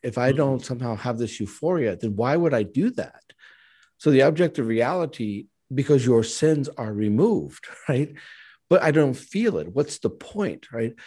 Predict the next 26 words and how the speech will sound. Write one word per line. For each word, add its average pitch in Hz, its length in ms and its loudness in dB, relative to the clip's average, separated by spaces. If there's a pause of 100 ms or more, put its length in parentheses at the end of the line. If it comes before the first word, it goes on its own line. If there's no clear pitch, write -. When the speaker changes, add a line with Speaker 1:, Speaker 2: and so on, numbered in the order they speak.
(400)
Speaker 1:
This 196 220 6
is 185 100 0
when 151 140 4
we 135 100 4
start 113 280 0
hitting 113 260 -6
difficulty, 107 640 -6
when, 104 180 -2
again, 120 300 0
the 104 80 -2
sentiment 139 540 -6
becomes 110 380 -6
the - 100 -14
standard, 151 800 -2 (440)
you 127 120 0
know, 110 60 2
rather 135 420 2
than, 104 500 -4 (380)
you 135 100 -2
know, 110 140 0
in 110 160 -6
some 127 240 0
aspects, 107 580 -4
the 117 140 -2
reward, 98 640 -4
right? 92 180 -16